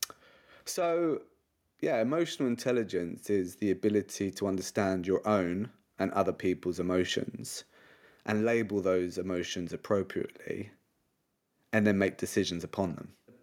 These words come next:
The particular framework that we use, Chris, uh, measures five key composite areas. And within those, you've got fifteen subscales.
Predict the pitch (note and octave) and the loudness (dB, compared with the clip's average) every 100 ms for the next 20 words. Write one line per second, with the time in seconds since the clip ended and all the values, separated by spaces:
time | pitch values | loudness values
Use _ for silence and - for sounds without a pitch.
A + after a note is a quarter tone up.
0 | - A#2+ - - F3 - D#3 C3+ - - | -4 -4 -2 -2 -2 0 2 2 0 -2
1 | C#3 C3 A#2+ A2+ A2+ A2 C#3 B2+ G#2 F#2+ | 2 4 4 2 0 2 2 2 2 0
2 | F#2 - F#2+ G#2 - - - - A2 G#2+ | -4 0 2 2 -6 -14 -18 -2 0 2
3 | B2 A#2 A2+ A2 G#2 - - - - - | 2 2 4 2 0 -14 -20 -20 -14 -4
4 | C#3 B2 A#2 A2+ - - A2+ - - A2+ | 2 4 4 0 -4 -2 0 -2 -2 -2
5 | G#2+ G#2+ - G#2 - _ _ _ - A#2 | -2 -4 0 2 0 _ _ _ 4 4
6 | G2+ F2 - - - _ _ _ _ _ | 4 2 -4 -12 -14 _ _ _ _ _
7 | _ _ - - C3 D3 G#3+ F#3+ A#2 A2 | _ _ -6 -4 -2 0 -2 0 0 0
8 | C#3 C#3 A#2+ B2 - - D3 - C3+ A2+ | 0 -2 0 0 -2 -2 -2 0 0 0
9 | A2 A#2 - - - - - | 0 -2 -2 -4 -4 -4 -12